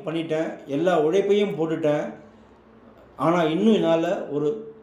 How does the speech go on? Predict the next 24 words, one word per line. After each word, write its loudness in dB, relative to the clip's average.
சக்சஸ் 0
நிலைமைக்கு 0
வர 4
முடியல, 0
வாழ்க்கையில 0
வெற்றி -4
கிடைக்கல, 0
ஜெயிக்க 6
முடியல" 0
அப்படின்னு 0
இருக்கவங்களுக்கு 2
இந்த -2
நியூமராலஜி 2
நிச்சயமா 2
ஹெல்ப் -2
பண்ணும். -6
இந்த 2
எண்கணிதம் 2
உங்க 0
வாழ்க்கையை 2
மாத்தும். -4
நாங்க 4
உங்களுக்கு 0
வழிகாட்டுறோம். 0